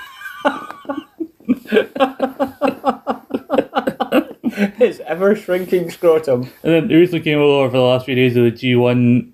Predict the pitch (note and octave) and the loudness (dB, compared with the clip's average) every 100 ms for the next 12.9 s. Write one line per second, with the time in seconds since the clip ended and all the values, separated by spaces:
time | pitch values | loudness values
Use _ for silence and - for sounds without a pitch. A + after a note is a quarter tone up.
0 | - B2+ A#2+ A2 - - - C#3 B2+ B2 | -4 -2 0 -2 -6 -14 -4 0 0 0
1 | A2 A2+ A#2 A2 A#2 - C3+ A#2+ C#3 C3 | 0 2 2 2 -2 -4 -2 -2 0 0
2 | A#2 A#2 A2 - A#2 A2 A2+ - _ B2 | 0 -2 -2 0 -2 0 -4 -6 _ -2
3 | A#2+ A2+ A#2+ A2+ A2 A#2 A#2 B2 - - | 0 0 0 0 2 0 2 -2 -4 -20
4 | - - B2+ B2+ B2 A#2+ D3 C3+ B2+ B2 | -14 -2 0 2 0 0 0 0 0 0
5 | A#2+ A2 - B2 A#2+ - C3 C3+ B2+ - | -2 -4 -4 -2 0 2 2 4 2 -2
6 | - - _ _ _ B2+ B2 B2 A#2+ A#2+ | -16 -20 _ _ _ 0 2 4 2 2
7 | A#2 - - _ _ - A#2+ A#2+ C#3 C3+ | -2 -4 -14 _ _ -2 -2 0 2 2
8 | A#2+ C3 C3 B2 A#2+ A2 B2 B2 D3 B2 | 2 2 2 2 2 0 -2 -4 -2 -2
9 | C3+ A#2+ B2+ - B2 A#2 A#2 D#3 D3 C3 | 0 2 2 2 0 0 -2 0 0 0
10 | C#3+ C3 B2+ A#2+ A2+ - C3 C3 B2 B2+ | 0 2 2 2 -2 -6 -2 2 4 2
11 | C3 C3+ C3+ A#2+ A2+ B2 A#2+ A#2+ C3+ B2 | 2 2 2 2 0 0 0 2 0 0
12 | B2 A2 A#2+ A#2 A2 B2 B2 A#2+ G#2 | -2 -2 0 0 0 0 0 0 -4